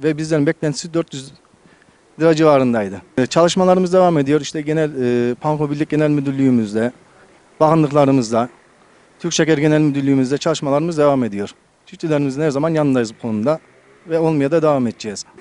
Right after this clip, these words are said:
Girdi maliyetlerimizde işte, e, yemlerimizde, özellikle yemlerimizde yüzde elli üzerinde bir artışlar oldu. Çiftçilerimize mağduriyet yaşamakta bu konuda.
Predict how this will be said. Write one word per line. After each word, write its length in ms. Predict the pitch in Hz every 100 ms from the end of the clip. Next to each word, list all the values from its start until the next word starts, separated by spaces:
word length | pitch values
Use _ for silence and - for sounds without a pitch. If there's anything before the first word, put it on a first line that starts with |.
| 214 170
Girdi 160 | 196
maliyetlerimizde 720 | 208 202 202 - 196 202 185 190
işte, 320 | - 185 165
e, 60 | 135 127 127 127
yemlerimizde, 680 | 147 175 180 175 170 160 156 156 143 -
özellikle 440 | 151 156 151 160
yemlerimizde 720 | 160 165 156 139 127 131 151 - 147
yüzde 260 | 160 151
elli 120 | 160 151
üzerinde 400 | 143 147 147 151
bir 160 | 151
artışlar 340 | 143 - - 147
oldu. 320 | 113 98 98 - _ _ _ _
Çiftçilerimize 600 | - - 165 160 160 156
mağduriyet 680 | 156 151 151 151 156 - - 165
yaşamakta 580 | 143 151 131 104 120 113
bu 40 |
konuda. 420 | - 127 110 113